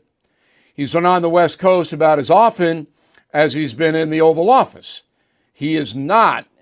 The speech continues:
doing the people's business.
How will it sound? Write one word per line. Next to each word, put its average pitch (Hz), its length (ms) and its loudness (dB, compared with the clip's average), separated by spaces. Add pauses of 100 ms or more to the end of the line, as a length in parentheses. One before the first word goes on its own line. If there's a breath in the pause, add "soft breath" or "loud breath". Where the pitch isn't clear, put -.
(140)
doing 147 640 -2
the 143 100 -4
people's 135 680 -6
business. 120 720 -4